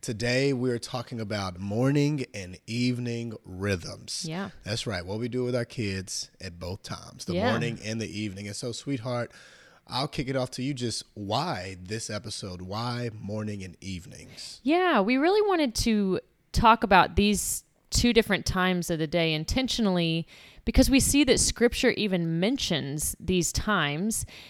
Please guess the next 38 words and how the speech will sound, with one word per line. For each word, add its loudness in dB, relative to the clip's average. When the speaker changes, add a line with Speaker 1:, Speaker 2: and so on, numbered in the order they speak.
Speaker 2:
and 6
we 4
just 6
thought 8
it 4
was 4
important 4
to 2
see, 2
um, 0
just 6
really 6
the 8
importance 4
of 6
how 2
we 2
interact 0
with -6
our 0
children, -2
Speaker 1:
Mm. 2
Speaker 2:
both 6
when 2
they 4
start 4
their 4
day 4
and 2
they 2
end -4
their 0
day. -2
Speaker 1:
Oh, -4
yeah. -2
Speaker 2:
And 6
we 4
especially 2